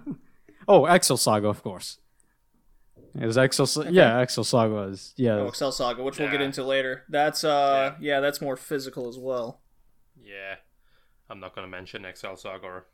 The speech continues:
Speaker 3: Dokuro
Speaker 1: I know,
Speaker 3: because,
Speaker 1: but
Speaker 3: you
Speaker 1: it's
Speaker 3: know,
Speaker 1: on my top
Speaker 3: we're
Speaker 1: five.
Speaker 3: gonna talk about those later.
Speaker 2: Okay.
Speaker 3: Uh, comedies.
Speaker 2: <laughs>
Speaker 3: Yeah, no, I, I understand. Uh, for me, comedy is, uh, you know, it's a, it's a thing. I,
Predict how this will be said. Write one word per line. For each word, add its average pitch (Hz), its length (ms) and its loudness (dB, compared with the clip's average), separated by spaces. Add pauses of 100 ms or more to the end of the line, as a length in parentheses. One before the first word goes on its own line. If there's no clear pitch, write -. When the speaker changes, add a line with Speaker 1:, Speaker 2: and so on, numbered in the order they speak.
(100)
Speaker 3:
Dokuro 95 320 -16
Speaker 1:
I 139 120 4
know, 147 180 6
Speaker 3:
because, - 60 -6
Speaker 1:
but 117 80 4
Speaker 3:
you 120 80 4
Speaker 1:
it's 120 100 -2
Speaker 3:
know, 143 60 2
Speaker 1:
on 139 80 2
my 139 80 2
top 139 220 2
Speaker 3:
we're - 20 -20
Speaker 1:
five. 95 200 0
Speaker 3:
gonna 90 120 -16
talk 90 160 -14
about 90 140 -14
those 92 180 -16
later. 92 260 -12 (240)
Speaker 2:
Okay. - 220 -10
Speaker 3:
Uh, 240 380 0 (240)
comedies. 196 760 -2 (1200)
Speaker 2:
<laughs> - 220 -10
Speaker 3:
Yeah, 110 160 -4
no, 92 80 -16
I, 92 160 -12 (100)
I 110 160 -6
understand. 92 360 -16 (360)
Uh, 196 360 8 (120)
for 185 160 -4
me, 175 400 2 (160)
comedy 143 440 -4
is, 110 380 -10
uh, 104 180 -6
you 104 120 -6
know, 98 280 -10 (1400)
it's - 160 -6
a, 156 180 -8 (440)
it's 175 140 -8
a 214 60 -10
thing. 202 260 -14
I, 143 280 -6